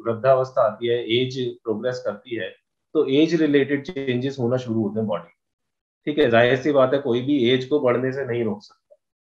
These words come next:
तो उसी की वजह से age related changes आना शुरू होते हैं, और उसकी वजह से degenerative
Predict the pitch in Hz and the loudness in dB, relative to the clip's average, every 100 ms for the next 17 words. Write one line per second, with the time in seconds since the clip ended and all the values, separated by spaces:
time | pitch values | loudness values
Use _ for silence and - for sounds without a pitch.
0 | _ _ _ 131 127 127 165 170 151 139 | _ _ _ 0 2 2 4 4 6 6
1 | 156 156 131 135 123 127 139 143 143 143 | 4 4 0 0 0 -2 -2 -4 -4 -4
2 | 143 - 120 123 123 117 117 120 113 117 | -6 -8 -10 -10 -6 -4 -4 -8 -8 -4
3 | 110 107 117 - _ _ _ _ 110 123 | -4 -6 -10 -12 _ _ _ _ 0 2
4 | 131 131 165 160 151 156 165 135 143 156 | 0 0 4 6 6 2 -2 0 2 2
5 | 151 143 139 147 143 | 2 0 0 -2 -4